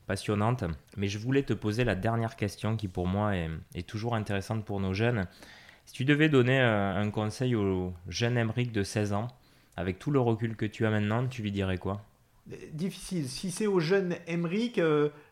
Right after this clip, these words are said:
Speaker 2: euh, fais exactement, euh, ce que, euh, euh, ce que tu, tu de, de, dois faire.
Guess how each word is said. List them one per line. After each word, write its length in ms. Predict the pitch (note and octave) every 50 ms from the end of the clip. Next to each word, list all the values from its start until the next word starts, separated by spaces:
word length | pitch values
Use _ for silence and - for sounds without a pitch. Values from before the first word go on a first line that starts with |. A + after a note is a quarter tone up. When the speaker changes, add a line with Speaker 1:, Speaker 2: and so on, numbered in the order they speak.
| -
Speaker 2:
euh, 380 | - E3+ D#3 D3+ D#3 E3+ E3+ E3+
fais 320 | - - G3 G3+ - - -
exactement, 840 | G3 F#3 F3 F3 G3 F#3+ G3 - - F#3+ F3+ F#3+ G3+ G#3+ G#3 G#3+ - - - F3
euh, 760 | D3+ D3+ D3 C#3+ C#3+ C#3 C#3 C#3 C#3 C#3 C#3 C#3 C#3 C#3 C#3+ C#3+ D3+ D#3+ - D3+ D3+
ce 200 | D3 - - F3
que, 180 | D#3+ E3 F#3 F3
euh, 480 | E3+ F3 D3 D3 C3+ C3+ C3 B2+ B2 B2 - - - - - -
euh, 180 | - - - - - - - - - C3+
ce 240 | C3+ - - -
que 140 | D3+ D3+ F3
tu, 600 | E3 E3 - E3 D#3 D3 C#3+ D3 C#3+ C#3 C3 C3 - - - - _ _ -
tu 1200 | - - E3 D3+ C#3+ C#3+ C#3+ C#3 C3+ C3+ C3+ C3 C3 C3 C3 B2+ C3 B2+ C3 C3 C3 C3 C3 B2+ B2+
de, 180 | C#3+ D3 C3+
de, 200 | C3 B2+ C3+ D#3
dois 280 | D#3+ C#3+ C#3+ D3 E3 E3
faire. 540 | D#3 - - F#3 G3+ G#3 F#3 E3 C3 B2